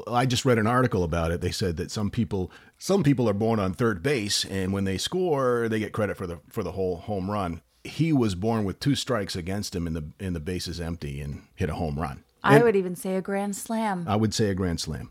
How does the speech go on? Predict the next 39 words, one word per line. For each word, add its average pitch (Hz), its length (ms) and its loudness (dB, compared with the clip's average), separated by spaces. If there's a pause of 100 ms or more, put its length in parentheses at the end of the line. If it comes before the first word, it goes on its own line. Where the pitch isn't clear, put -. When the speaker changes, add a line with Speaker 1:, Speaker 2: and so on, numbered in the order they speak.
Speaker 1:
yeah. - 240 -8
Speaker 2:
No 190 280 0
errors. 185 600 -4 (160)
Speaker 1:
Right. - 220 -6 (180)
Speaker 2:
Shortstop. - 680 -8 (260)
It's - 140 -16
true. 156 360 2 (260)
Should - 200 -2
we 381 220 2
be 262 300 -2
using 277 420 2
baseball 247 840 6 (100)
analogies 226 580 2
for - 140 -2
a 202 40 0
basketball 202 460 0
player? 196 280 0
Is 196 100 -2
that 220 120 2
Speaker 1:
That's, 214 300 6
Speaker 2:
rude? 208 160 -4
Speaker 1:
yeah, 113 260 6
I, 101 200 2 (160)
I 127 60 2
didn't 147 160 6
make 123 160 2
that 104 160 2
up. 92 140 -2
I 90 40 0
read 82 220 -2
it - 120 -6
in 78 40 -4
a 78 60 -2
news 76 220 -6
story. - 300 -10 (100)
They 139 140 10
used 92 440 2
baseball 87 420 -4
analogy. 78 500 -8